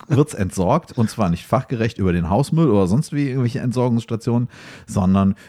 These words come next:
Speaker 2: übers Klo.
Speaker 1: Ach was.
Speaker 2: Und der erste und namensgebende Fatberg war zweitausenddreizehn in Kingston upon Thames,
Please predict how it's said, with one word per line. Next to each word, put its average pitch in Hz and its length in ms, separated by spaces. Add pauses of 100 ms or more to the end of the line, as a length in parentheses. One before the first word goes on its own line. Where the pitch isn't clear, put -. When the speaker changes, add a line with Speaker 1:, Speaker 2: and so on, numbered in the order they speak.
Speaker 2:
übers 85 460
Klo. 87 440 (320)
Speaker 1:
Ach 107 140
was. 92 220
Speaker 2:
Und 85 520
der 85 480
erste 131 760
und 87 200
namensgebende 85 720
Fatberg 98 800
war 95 800
zweitausenddreizehn 104 1300
in 95 200
Kingston - 600
upon 131 460
Thames, 113 580